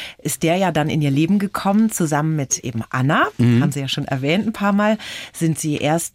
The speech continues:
Speaker 1: zu Ikonen in der Schwulen- und Lesbenszene geworden, haben da wahnsinnig viele Konzerte gespielt, in Clubs und so weiter. Und dann kam der Song Liebe ist alles. Und das war dann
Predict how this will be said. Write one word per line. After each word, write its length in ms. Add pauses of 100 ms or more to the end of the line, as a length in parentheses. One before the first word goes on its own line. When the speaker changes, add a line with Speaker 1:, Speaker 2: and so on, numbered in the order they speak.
Speaker 1:
zu 140
Ikonen 560
in 140
der 80
Schwulen- 320
und 80
Lesbenszene 640
geworden, 380
haben 120
da 220
wahnsinnig 480
viele 160
Konzerte 440
gespielt, 380
in 120
Clubs 300
und 120
so 120
weiter. 380
Und 140
dann 140
kam 180
der 120
Song 240 (340)
Liebe 260
ist 280
alles. 440 (400)
Und 160
das 180
war 120
dann 360